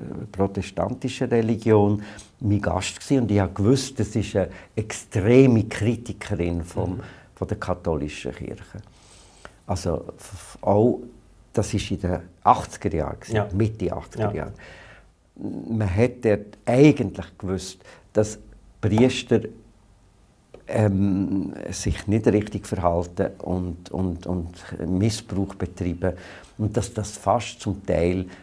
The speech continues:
Speaker 1: Motivation war, Priester zu werden, weil man viele junge Buben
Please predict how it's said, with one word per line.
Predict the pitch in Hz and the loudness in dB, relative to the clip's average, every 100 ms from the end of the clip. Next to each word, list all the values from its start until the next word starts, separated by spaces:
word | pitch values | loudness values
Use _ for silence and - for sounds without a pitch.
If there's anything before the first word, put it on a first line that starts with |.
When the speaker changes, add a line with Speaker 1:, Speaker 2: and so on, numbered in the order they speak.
| - - | -18 -4
Speaker 1:
Motivation | 107 101 - 92 90 - 95 90 | -2 -2 -2 -4 -4 -2 0 0
war, | 95 - 95 87 | -4 -6 -8 -6
Priester | 87 92 - - | -6 -4 -6 -10
zu | - 95 | -10 -6
werden, | 87 85 90 | -6 -6 -6
weil | 87 | -4
man | 82 82 82 - - | -4 -4 -6 -10 -20
viele | - 101 92 92 - - 135 | -4 0 0 -2 -6 -14 -4
junge | 104 101 101 | 0 2 2
Buben | 98 92 90 87 92 | 0 0 0 0 0